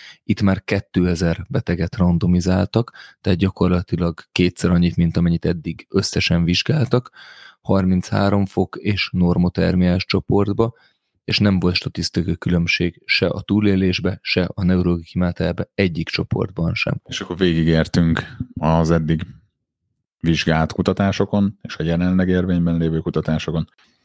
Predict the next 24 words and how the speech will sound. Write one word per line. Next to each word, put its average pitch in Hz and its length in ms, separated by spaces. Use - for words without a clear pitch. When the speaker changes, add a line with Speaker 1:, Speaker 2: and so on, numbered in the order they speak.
Speaker 2:
Összegzésképpen 80 760
akkor - 200
vegyük 78 280
végig, 71 340
hogy 76 280
melyek 80 260
azok 76 200
a 69 40
pontok, 71 400
amelyek 71 220
fontosak - 540
a - 40
terápiás 67 560
hipotermiával 65 800
kapcsolatban. 98 720
Ugye - 160
elmondhatjuk, 80 680
hogy - 320
eddig 80 260
gyenge 73 300
evidenciájú 73 720
kutatásokra 71 760
alapozva 71 540
alkalmaztuk 71 640